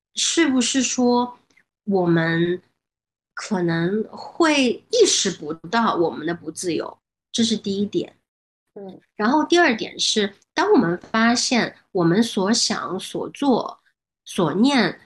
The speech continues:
Speaker 1: 都会有一些限定的时候，那我们怎么样去变得更自由。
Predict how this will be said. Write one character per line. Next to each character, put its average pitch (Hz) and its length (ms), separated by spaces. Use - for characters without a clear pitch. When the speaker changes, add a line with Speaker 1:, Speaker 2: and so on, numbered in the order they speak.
Speaker 1:
都 320 240
会 285 420
有 131 440
一 226 180
些 196 720
限 262 440
定 196 240
的 - 120
时 - 260
候， - 560
那 233 440
我 190 180
们 165 240
怎 175 220
么 - 160
样 247 260
去 214 720
变 359 180
得 277 80
更 320 240
自 233 280
由。 53 280